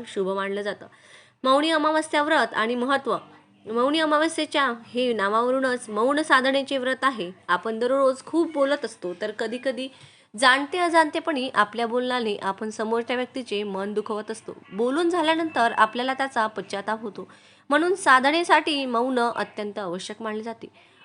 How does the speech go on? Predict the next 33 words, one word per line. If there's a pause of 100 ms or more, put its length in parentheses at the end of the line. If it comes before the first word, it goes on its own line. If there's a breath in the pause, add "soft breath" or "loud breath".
(120)
गृहस्थाश्रमातील
लोक
नेहमी
मौन
व्रत
ठेवू
शकत
नाहीत, (100)
म्हणून
एक
दिवस
निश्चित (120)
केला
जातो (180)
की
जी
मंडळी
घरसंसारात
आहेत
त्यांनी
आत्मशुद्धीसाठी
मौन
व्रताचा
संकल्प
घ्यावा. (440 loud breath)
मौनी
अमावस्येला
शक्य
असल्यास
दिवसभर
मौन
धारण
करावं